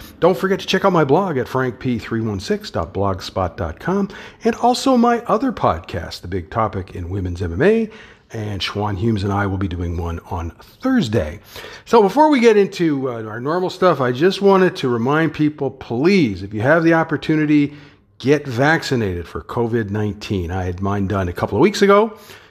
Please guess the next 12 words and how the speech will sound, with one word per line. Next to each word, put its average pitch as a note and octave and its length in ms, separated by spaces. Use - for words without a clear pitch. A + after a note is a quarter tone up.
and A2 340
I A2+ 140
just A#2 240
want C3+ 160
to B2 40
encourage A#2+ 440
everyone A2 320
else F#2 200
to F2+ 100
do E2+ 140
the D2 100
same. C3 360